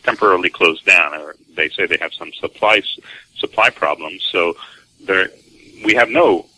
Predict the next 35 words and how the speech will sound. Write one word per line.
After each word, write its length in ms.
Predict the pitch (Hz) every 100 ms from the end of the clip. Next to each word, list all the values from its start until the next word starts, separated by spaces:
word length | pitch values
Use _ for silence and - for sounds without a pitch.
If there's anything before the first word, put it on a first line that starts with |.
| _
there's 240 | 104 107 131
no 240 | 151 139
legal 480 | 123 117 107 117 107
source 400 | - 107 95 -
of 140 | 90
medical 280 | 98 92 95
marijuana 580 | 92 87 87 87 85 82 - 80
at, 100 | - _ - - - 78
at, 180 | - 82 - -
at 140 | 85
this 180 | - 95
day 440 | - 95 85 76 76 - - _
in 200 | - 82
New 120 | 82
Jersey. 480 | 82 85 82 78 - 80 - -
Um, 400 | 92 80 78 78 - _ - - - - -
uh, 120 | - 82
the, 200 | - - -
the 180 | 98 92 - _
Department 340 | - 131 107 98
of 60 |
Health 280 | 113 101 -
did 160 | 139 127
say 320 | - 95 87
that, 240 | 80 80 - -
uh, 120 | 82
they 280 | 82 90 87 _ _
issued 300 | - - 87
one 160 | 90 95
more 140 | 90 85
permit 400 | - - 87 -
to 100 | 92
grow, 460 | - 107 92 85 - - - _
uh, 400 | - 85 80 82 - - -
for 260 | - 87